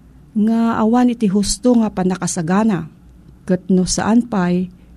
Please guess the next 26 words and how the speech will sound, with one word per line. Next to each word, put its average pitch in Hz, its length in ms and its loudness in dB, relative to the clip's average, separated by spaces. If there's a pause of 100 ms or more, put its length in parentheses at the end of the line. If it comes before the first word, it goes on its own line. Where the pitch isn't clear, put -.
nga 170 160 -2
nataengan 185 640 0
iti 185 160 -4
panunot 175 880 0
ken 190 240 2
kababalin 170 640 0
iti - 240 -6
maysa 160 400 0
nga 151 160 -6
agtutubo. 143 640 -6 (560)
Iti 254 160 -4
nobyo 254 400 2
ken 226 240 2
nobya, 175 560 -2
mabalin 196 640 2
nga 175 320 -2 (540)
awan 196 480 2
iti 180 480 -2
naidagaan 175 760 0
nga 180 140 -4
kinabatnang. 156 720 -2 (480)
Ngem, 240 480 2 (480)
nasken 226 560 0
nga - 80 -6
addaanda 190 560 0
iti 170 560 -4